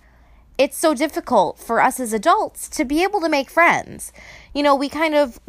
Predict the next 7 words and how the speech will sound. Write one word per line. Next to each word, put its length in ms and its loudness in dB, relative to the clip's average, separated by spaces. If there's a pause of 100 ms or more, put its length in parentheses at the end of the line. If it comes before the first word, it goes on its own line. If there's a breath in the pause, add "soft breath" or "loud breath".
(120)
go 220 4
through 560 -4 (100)
our 500 2
childhood, 880 0
adolescence, 680 -2
teenage 500 -8
years, 600 -2